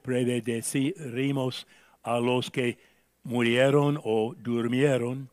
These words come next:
pues el Señor mismo desciende del cielo con voz de mando, con voz de arcángel,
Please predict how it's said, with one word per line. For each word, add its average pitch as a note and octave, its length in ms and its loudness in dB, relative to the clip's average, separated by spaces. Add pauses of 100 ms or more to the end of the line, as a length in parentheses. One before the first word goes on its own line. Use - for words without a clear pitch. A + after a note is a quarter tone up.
(400)
pues C#3+ 360 6
el D3+ 180 6
Señor D#3+ 480 6
mismo D#3 640 4 (180)
desciende E3 680 6
del D#3+ 160 6
cielo C#3 560 4 (240)
con C3+ 320 4
voz D#3+ 420 8
de F3 160 6
mando, C#3+ 640 4 (400)
con C#3+ 320 4
voz E3 380 6
de D#3 200 4
arcángel, C#3 920 0